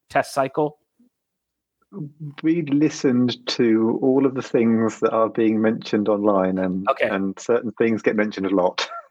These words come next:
Speaker 1: Yes.
Speaker 2: So.
Speaker 1: Okay, good. Well, so, and that's how I feel is like,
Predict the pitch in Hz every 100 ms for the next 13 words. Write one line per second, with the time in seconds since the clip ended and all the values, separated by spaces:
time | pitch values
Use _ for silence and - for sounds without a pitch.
0 | _ 131 127 90 - - 107 - _ _
1 | _ _ _ _ 131 127 98 - 151 143
2 | 170 190 165 135 170 208 - 180 143 -
3 | 170 151 120 120 104